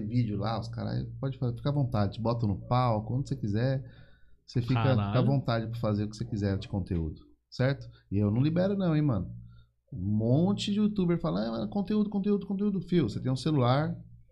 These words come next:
Speaker 1: grava o que você quiser, mas você não vai ter visibilidade
Speaker 2: Acesso.
Speaker 1: no evento.
Speaker 2: Não, nem, não brisa nessas paradas, não. Eu
Speaker 1: Né?
Speaker 2: não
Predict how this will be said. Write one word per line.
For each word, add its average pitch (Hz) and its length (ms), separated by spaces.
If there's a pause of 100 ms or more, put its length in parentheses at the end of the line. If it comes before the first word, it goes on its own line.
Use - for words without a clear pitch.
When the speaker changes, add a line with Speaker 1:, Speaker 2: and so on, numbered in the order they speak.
(300)
Speaker 1:
grava 113 240
o 120 40
que 117 60
você 143 80
quiser, 110 340
mas 123 160
você 120 80
não 135 100
vai 135 140
ter 143 400 (440)
visibilidade 123 600
Speaker 2:
Acesso. 139 220
Speaker 1:
no 147 80
evento. 98 260 (720)
Speaker 2:
Não, 254 180
nem, 220 240
não 214 220
brisa 214 200
nessas 220 240
paradas, 202 340
não. - 260 (380)
Eu - 80
Speaker 1:
Né? 156 80
Speaker 2:
não 214 120